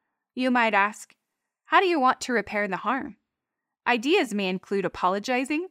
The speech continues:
or spending quality time together with the sibling engaged in an activity or an outing.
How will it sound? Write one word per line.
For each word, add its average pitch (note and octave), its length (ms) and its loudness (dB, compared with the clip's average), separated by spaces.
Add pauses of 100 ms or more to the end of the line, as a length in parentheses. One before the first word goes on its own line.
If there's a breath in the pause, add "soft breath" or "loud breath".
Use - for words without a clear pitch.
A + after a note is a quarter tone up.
(120)
or A3 100 -6
spending C#4 460 -2
quality F#3+ 420 0
time B3 320 -4
together F#3 380 -6
with G#3 160 -6
the A3 80 -4
sibling D4 500 -4
engaged A3+ 600 -4
in G#3 160 -4
an - 20 -
activity A3+ 640 -6 (100)
or G#3 140 -2
an G3+ 160 -4
outing. G3+ 380 -2